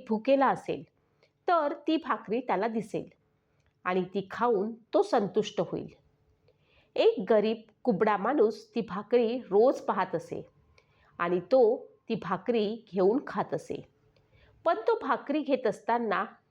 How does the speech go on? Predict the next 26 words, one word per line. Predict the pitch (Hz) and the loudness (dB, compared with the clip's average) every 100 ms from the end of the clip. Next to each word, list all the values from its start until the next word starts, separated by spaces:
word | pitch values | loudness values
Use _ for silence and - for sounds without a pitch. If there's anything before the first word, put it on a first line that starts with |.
| - _ _ - | -20 _ _ -4
"चांगले | 185 190 240 | -2 2 2
कराल | 269 285 269 311 302 - _ - | 2 2 2 0 -6 -18 _ 0
तर | 392 | 0
चांगले | 370 226 196 190 | 0 -2 0 -2
होईल, | 180 - - _ _ _ _ - | -2 -8 -10 _ _ _ _ -8
वाईट | 175 185 202 - - | -2 -2 -2 -6 -4
कराल | 285 269 330 - _ - | 0 0 0 -6 _ 0
तर | 440 | 2
वाईट | 359 202 180 - | 4 2 0 -4
होईल," | 175 - - _ _ _ _ _ _ _ | -6 -6 -12 _ _ _ _ _ _ _
असं | 208 208 302 202 | -2 0 2 2
पुटपुटत | 277 - - - - 180 165 | 0 -2 -2 0 0 0 -2
असे. | 160 - - - _ _ _ _ _ _ - | -6 -6 -10 -18 _ _ _ _ _ _ 0
दया | 196 196 | 2 2
त्या | 220 269 | 2 2
माणसाला | 240 214 214 285 254 226 330 | 2 0 0 2 2 2 0
रोज | 202 202 254 - | 4 4 4 0
बघत | 240 240 240 | 0 2 0
असे. | 233 226 226 - _ _ _ _ _ _ _ | 2 0 -2 -6 _ _ _ _ _ _ _
ती | 415 | 4
विचार | 440 311 - 392 466 | 6 4 2 2 2
करीत | 440 269 - | 2 0 -2
असे, | 196 - 214 403 - _ _ _ - | -4 0 -2 -2 -8 _ _ _ 0
"हा | 285 | 0
माणूस | 220 208 254 247 269 - - _ _ | 2 2 2 0 0 -6 -20 _ _
रोज | - 294 311 480 523 | 4 6 8 6 2